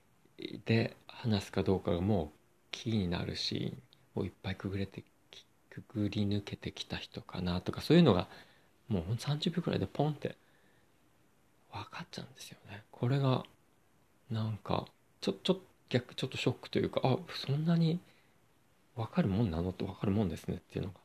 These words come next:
思いました。だからきっと私のこのポッドキャストもそうなんでしょうね。もう最初の五秒とか十秒ぐらい聞くと、あ、もうこれダメだっていう感じで <laughs> 分かる人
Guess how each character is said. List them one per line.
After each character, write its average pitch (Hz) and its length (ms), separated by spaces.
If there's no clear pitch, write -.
思 104 380
い 104 80
ま 101 200
し - 140
た。 95 120
だ - 40
か 98 80
ら 92 60
き - 140
っ - 40
と 151 120
私 147 280
の 147 180
こ 135 100
の 123 60
ポ 131 120
ッ 127 40
ド 131 100
キ - 80
ャ 131 40
ス - 60
ト - 100
も 87 60
そ 98 200
う 139 40
な - 100
ん - 40
で - 60
し - 100
ょ 95 60
う 92 40
ね。 101 80
も 104 120
う - 20
最 107 220
初 147 140
の 135 200
五 127 160
秒 135 200
と - 180
か - 140
十 110 200
秒 120 160
ぐ 127 140
ら 110 100
い - 100
聞 - 120
く - 80
と、 - 200
あ、 123 120
も 127 180
う - 20
こ 117 140
れ 104 80
ダ 87 120
メ 113 120
だ - 220
っ - 40
て - 80
い - 40
う - 140
感 135 100
じ - 100
で - 60
<laughs> 196 180
分 117 140
か 147 100
る 131 120
人 104 260